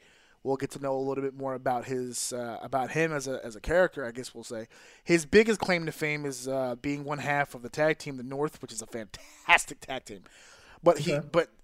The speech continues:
Speaker 1: uh, the other partner, Josh Alexander, is still in Impact. He, his contract's not up yet. So when that's up, maybe we'll see him get back together. Who knows? But that tag team division, oh my God!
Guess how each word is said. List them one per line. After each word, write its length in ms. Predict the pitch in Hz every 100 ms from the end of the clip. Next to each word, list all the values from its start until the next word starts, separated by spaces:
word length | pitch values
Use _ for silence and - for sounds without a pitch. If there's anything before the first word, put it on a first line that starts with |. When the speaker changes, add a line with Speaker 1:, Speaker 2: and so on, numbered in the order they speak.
| 131
Speaker 1:
uh, 320 | 156 147 139
the 160 | 123 147
other 160 | 190 190
partner, 560 | - 190 247 151 156
Josh 360 | 160 160 151 165
Alexander, 580 | 147 139 160 190 170 147
is 80 | 143
still 340 | - 160 156
in 100 | 151
Impact. 460 | 180 180 127 90 -
He, 80 | 127
his 240 | 123 147
contract's 480 | - 151 - 143 -
not 180 | 139 139
up 220 | 143 -
yet. 240 | 113 - - _ _ _ _ _ _ _
So 180 | - 127
when 280 | 135 143
that's 280 | 139 151 -
up, 220 | 151 156
maybe 300 | 151 143 139
we'll 180 | 139 139
see 200 | - 139
him 100 | 135
get 120 | 139
back 200 | 135 127
together. 420 | - 131 143 135 127
Who 100 | 131
knows? 340 | 127 131 135 131
But 160 | 117
that 180 | 143 143
tag 240 | - 135 127
team 160 | 131
division, 540 | 123 120 120 110 110 104 _ _ _ _ _ _ _ _ _ _ _ -
oh 160 | 156
my 160 | 135 107
God! 340 | 107 113 104